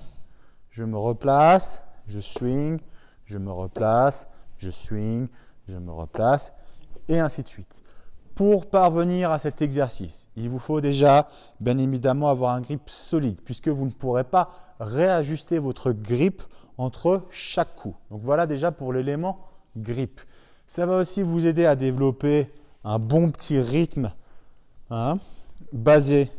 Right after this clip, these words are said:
ici sur des pas, lorsque vous faites des pas ici vers l'avant, ça vous aide également à placer, à bien distribuer votre poids et vos appuis, puisque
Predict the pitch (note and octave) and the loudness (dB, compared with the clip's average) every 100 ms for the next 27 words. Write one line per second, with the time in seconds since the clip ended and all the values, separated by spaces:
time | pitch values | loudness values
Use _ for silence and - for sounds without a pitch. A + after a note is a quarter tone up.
0 | - - C3 - D3+ - B2+ G#2 - - | -12 -12 -10 -6 -6 -2 -2 -4 -8 -18
1 | - - - - - - - - - - | -18 -16 -18 -18 -20 -20 -20 -20 -16 -12
2 | G#2+ A2+ - D#3 C#4 - - - - - | -4 -4 4 4 4 0 -10 -12 -18 -20
3 | - - - B2 A2 - A2 - A#2 A2 | -20 -20 -16 -10 -10 -8 -8 -6 -4 -2
4 | A2 D3 B2+ A2+ - G#2+ - - F#2 G2+ | 2 4 6 4 -4 -8 -10 -10 -4 -2
5 | B2+ B3+ - - - - - - - G3 | 0 0 -4 -18 -20 -20 -20 -18 0 2
6 | G#3+ A#3 A#3 A3 G#3 G3+ G3 G3+ G3 - | 4 4 6 4 4 4 4 4 2 -4
7 | - - - D#3 - F#3 E3+ - F#3 F#3+ | -18 -20 -6 -6 0 0 2 2 4 4
8 | F#3+ - C3 C#3 F3+ E3+ - - D3+ E3 | 2 -4 -4 0 0 0 -4 -4 -2 0
9 | E3 E3 - - - - - - A2+ A#2+ | 0 -2 -12 -20 -20 -20 -20 -16 -6 -6
10 | A2 - A2 - G3 G3+ G3 C#3+ A#2+ A2+ | -4 -4 -6 -2 6 6 6 0 -2 -2
11 | A2+ D#3 E3 D4 D#4+ - F3 - | 2 2 4 2 2 0 -4 4